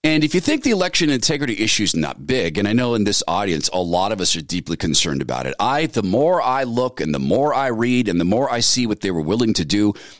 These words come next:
with the Department of Homeland Security to make sure that good, smart, skeptical questions like, "Hey, how come the Democrats always catch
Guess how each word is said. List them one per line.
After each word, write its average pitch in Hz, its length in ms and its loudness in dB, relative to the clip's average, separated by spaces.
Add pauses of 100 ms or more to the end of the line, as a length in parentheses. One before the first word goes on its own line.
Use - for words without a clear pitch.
with 104 100 0
the 104 100 -2
Department 117 440 -2
of - 120 -4
Homeland 117 360 4
Security 120 480 0
to 107 160 -2
make 95 220 0
sure 101 640 0 (960)
that 110 380 0
good, 180 460 2
smart, 131 640 0
skeptical - 600 -2
questions 123 560 -2
like, 101 220 -2
"Hey, 254 220 0
how 285 280 0
come 294 340 0
the 151 100 0
Democrats 143 800 -2
always 165 400 2
catch - 320 -4